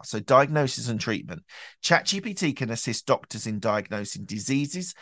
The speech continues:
by analysing patient symptoms and medical records.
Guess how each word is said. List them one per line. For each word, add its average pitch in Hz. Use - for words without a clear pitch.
by 110
analysing 110
patient 160
symptoms 110
and 110
medical 98
records. -